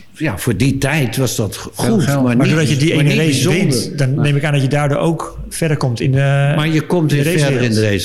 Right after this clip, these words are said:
Speaker 1: racerij.
Speaker 2: Ja.
Speaker 3: Ja.
Speaker 1: Daarom hadden we natuurlijk dat Formule één al, eh, de week er-, erop.
Speaker 3: Ja.
Speaker 1: Maar dan komt het, dan moeten we een half miljoen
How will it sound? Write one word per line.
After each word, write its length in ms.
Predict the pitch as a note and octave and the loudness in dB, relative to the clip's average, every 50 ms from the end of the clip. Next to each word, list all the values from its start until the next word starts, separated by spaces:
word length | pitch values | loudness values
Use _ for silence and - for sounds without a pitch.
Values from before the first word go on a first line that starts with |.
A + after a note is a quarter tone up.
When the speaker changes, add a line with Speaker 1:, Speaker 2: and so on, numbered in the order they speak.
| A2+ A2 B2 C#3 | 0 0 0 0
Speaker 1:
racerij. 80 | E3 F#3+ | 0 0
Speaker 2:
Ja. 160 | C#3 C#3 - C#3 D3 | -2 -2 0 0 0
Speaker 3:
Ja. 100 | D#3+ E3 | 0 0
Speaker 1:
Daarom 260 | B2 A2 G#2+ G#2+ G2+ | 0 -2 -2 -2 -2
hadden 240 | G2+ G#2 G2+ G2+ G2+ | -2 -2 -2 -2 0
we 80 | G2+ | 0
natuurlijk 280 | G#2 G#2 G2 G2 G#2+ G2+ | 0 0 0 0 0 0
dat 140 | G#2 G#2 G2+ | 0 -2 -2
Formule 280 | - A2 A2 A2 A#2 | 0 2 2 2 2
één 240 | C3+ D3+ E3 E3 D#3 | 2 0 0 0 0
al, 300 | D#3+ D#3 D#3 D#3 D#3 D#3 | 0 0 0 2 2 2
eh, 60 | D3+ D3 C#3+ C#3+ | 2 0 0 0
de 100 | C#3+ D#3 | -2 0
week 260 | C#3 D3 D3 C#3+ C#3 | 0 0 0 0 -2
er-, 180 | - C3+ C3+ C#3+ - - | -2 -4 -4 -4 -4 -4
erop. 180 | C#3+ C3 C3+ D3+ | -2 0 0 0
Speaker 3:
Ja. 340 | C#3 C#3+ C#3+ - - - - - - - - - - - _ | 0 0 -2 -4 -6 -10 -16 -18 -20 -20 -20 -20 -20 -12 _
Speaker 1:
Maar 260 | - C3+ B2+ C3 C#3+ | -4 -2 0 0 0
dan 100 | D3+ C3+ | 0 0
komt 260 | G#2 D3+ F3 E3+ C#3+ | 0 0 0 2 2
het, 320 | A#2 B2+ D3+ D3+ - - - | 2 0 -2 -4 -8 -10 -6
dan 160 | - C#3+ C#3+ | -2 0 0
moeten 220 | D3 D3+ D3+ C#3 C#3 | 2 2 2 0 0
we 60 | C#3+ | 0
een 60 | C3+ | 0
half 240 | C#3 D3+ E3 D#3+ B2+ | 0 0 0 0 0
miljoen 720 | B2 C3 C3 B2+ D3 D#3+ F3+ F#3+ D#3+ C3+ A2 F#2 E2+ - | 2 2 2 2 2 2 2 2 2 2 0 -2 -4 -10